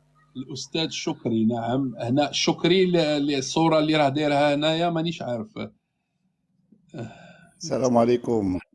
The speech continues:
Speaker 1: وعليكم السلام ورحمة الله تعالى وبركاته. أهلًا وسهلًا سي عبد الغني.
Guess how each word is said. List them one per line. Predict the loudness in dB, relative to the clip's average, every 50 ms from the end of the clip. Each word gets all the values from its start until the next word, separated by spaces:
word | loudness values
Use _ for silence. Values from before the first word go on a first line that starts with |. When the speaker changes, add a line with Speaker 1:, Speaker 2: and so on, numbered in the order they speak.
| _ _ _ _ _ _ _ _ _ _ -12 -6
Speaker 1:
وعليكم | -4 -4 -2 0 0 0 0 -2 -2 -2 -2 -2
السلام | -2 -4 -6 -4 -2 0 4 4 6 6 6 6 6 6 4 4 4 2
ورحمة | 2 0 0 -2 -2 -2 -2 -2 -2
الله | -2 -4 -2 0 2 2 2 2 0 -2
تعالى | -2 0 0 2 4 4 2 2 2 2 2 2 0 -2 -4
وبركاته. | -4 -4 -4 -2 -2 -2 -2 -2 -2 -2 -2 -2 -2 -4 -6 -6 -4
أهلًا | -2 -2 0 0 0 0 0
وسهلًا | 0 0 0 0 0 2 2 0 -2
سي | -2 -2 -2
عبد | -2 -2 -2
الغني. | -2 -4 -2 -2 0 -2 -2 -4 -8 _